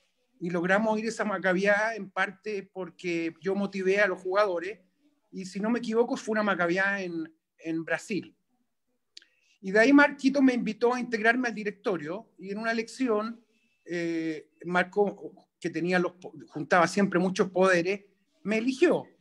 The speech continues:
Y alcancé a estar, no sé, un par de años en el directorio como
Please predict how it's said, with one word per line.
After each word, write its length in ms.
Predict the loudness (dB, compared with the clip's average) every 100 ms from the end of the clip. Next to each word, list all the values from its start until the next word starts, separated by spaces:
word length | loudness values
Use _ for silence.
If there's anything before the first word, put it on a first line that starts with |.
| _ _ _ _ _ _
Y 140 | -4 -2
alcancé 400 | 0 -2 0 -2
a 40 |
estar, 360 | 0 0 0 -2
no 120 | -10
sé, 260 | -10 -8
un 180 | -8 -4
par 160 | -2 -2
de 140 | 0
años 340 | 2 2 -2 -6
en 60 |
el 100 | -8
directorio 560 | -8 -12 -8 -8 -8 -8
como 300 | -8 -8